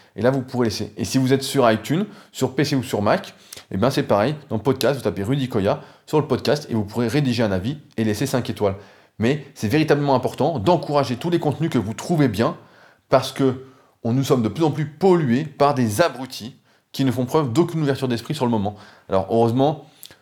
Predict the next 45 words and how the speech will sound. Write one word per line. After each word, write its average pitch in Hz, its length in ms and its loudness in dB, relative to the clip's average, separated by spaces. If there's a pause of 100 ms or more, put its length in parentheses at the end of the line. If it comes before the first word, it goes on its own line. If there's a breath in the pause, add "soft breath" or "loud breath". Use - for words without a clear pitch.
(120)
normalement, 127 680 4
les 110 140 0
gens 120 480 0
évoluent, 120 760 2 (360 loud breath)
grandissent, 139 440 2
et 131 60 0
cetera. 107 640 -2
Il 101 60 -4
y - 20 2
en 113 100 4
a 131 80 4
malheureusement 113 480 4
qui - 120 -4
ne 110 40 2
grandissent 110 300 0
pas, 127 180 4
qui - 140 -4
n'évoluent 113 360 2
jamais. 104 380 0 (560 soft breath)
Il 110 80 2
y 117 60 4
a - 20 -4 (120)
seulement, 120 480 2 (100)
j'ai 101 120 -4
l'impression, 110 280 -2
une 113 100 -2
petite - 400 -6
minorité, 127 400 2
pour 156 200 -4
te 120 80 -2
rejoindre, 110 440 0
J 101 140 -6
C, 165 240 -4 (160)
toi 117 140 -8
qui 113 100 -10
m'as 104 80 -4
donné 113 240 -2
l'idée 110 180 0
de 123 60 -4
ce - 80 -8
podcast, - 720 -4 (800 loud breath)
euh, 104 160 4 (260 loud breath)
une 110 100 0
très 156 220 2
petite 151 400 -6